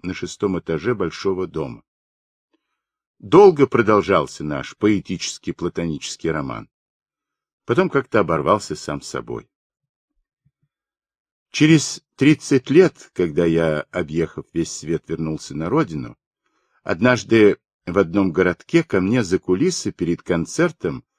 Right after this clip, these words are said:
зашла крупная суровая чёрная женщина с усами. "Вы не помните меня?" — спросила она. "Нет", — чистосердечно признался я. "Меня зовут Кэт.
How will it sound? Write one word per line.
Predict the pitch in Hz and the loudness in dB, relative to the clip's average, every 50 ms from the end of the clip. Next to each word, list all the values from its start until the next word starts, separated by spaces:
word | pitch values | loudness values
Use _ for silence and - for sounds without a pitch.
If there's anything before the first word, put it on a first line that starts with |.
| _ _ _ _ _ _ _ _ _ | _ _ _ _ _ _ _ _ _
зашла | - 95 107 - - 123 127 120 113 | -2 -2 -2 -2 0 0 0 0 0
крупная | - - - 98 139 170 - _ _ 135 117 104 95 | -4 -4 0 0 0 0 -2 _ _ 0 0 0 0
суровая | - - - 90 95 139 151 131 123 123 113 | -2 -2 -2 0 2 2 2 2 0 -2 -2
чёрная | - - - - 120 117 107 110 107 104 101 | -4 -6 -2 0 0 0 0 -4 -4 -6 -6
женщина | 85 73 82 78 65 60 - - - 71 67 64 | -4 -4 -4 -4 -4 -6 -10 -12 -10 -10 -10 -10
с | - - - | -12 -10 -10
усами. | 90 - - - - 57 57 55 53 - _ _ _ _ _ _ _ _ _ _ _ _ _ _ _ _ _ _ _ _ _ | -10 -8 -8 -10 -10 -12 -12 -14 -18 -20 _ _ _ _ _ _ _ _ _ _ _ _ _ _ _ _ _ _ _ _ _
"Вы | - 73 73 85 110 120 123 123 123 120 - - _ _ _ _ _ _ | -14 -6 0 4 6 6 6 6 6 4 2 0 _ _ _ _ _ _
не | 78 71 69 67 | -10 -10 -10 -10
помните | - _ - 87 117 160 190 190 175 156 - - - | -14 _ 2 4 4 4 4 0 -4 -6 -8 -10 -12
меня?" — | 78 71 65 62 60 58 | -10 -10 -10 -12 -14 -16
спросила | - - - 69 65 - - - - - - | -18 -18 -18 -18 -16 -16 -14 -16 -14 -14 -14
она. | - 60 - - _ _ _ _ _ _ _ _ _ _ _ _ _ _ _ _ _ _ | -16 -16 -20 -20 _ _ _ _ _ _ _ _ _ _ _ _ _ _ _ _ _ _
"Нет", — | 58 58 60 - - 98 - _ _ _ _ _ _ _ _ _ _ _ | -14 -14 -12 -8 -10 -10 -10 _ _ _ _ _ _ _ _ _ _ _
чистосердечно | _ - 90 85 - - 80 - - 87 78 67 64 - 64 - - - - | _ -8 -8 -8 -8 -10 -12 -8 -6 -6 -6 -6 -8 -12 -12 -12 -12 -14 -12
признался | - 73 69 - - 62 57 58 - - - | -12 -12 -12 -12 -12 -14 -14 -14 -16 -16 -16
я. | - - - _ _ _ _ _ _ _ _ _ _ _ _ _ _ _ _ _ _ _ | -16 -18 -20 _ _ _ _ _ _ _ _ _ _ _ _ _ _ _ _ _ _ _
"Меня | - 71 69 76 90 113 131 | -12 -10 -6 -2 0 0 0
зовут | 117 95 104 101 80 90 120 - - | 2 0 0 0 0 -2 -4 -4 -6
Кэт. | _ - - 135 147 101 - | _ -8 -6 -4 -4 -4 -8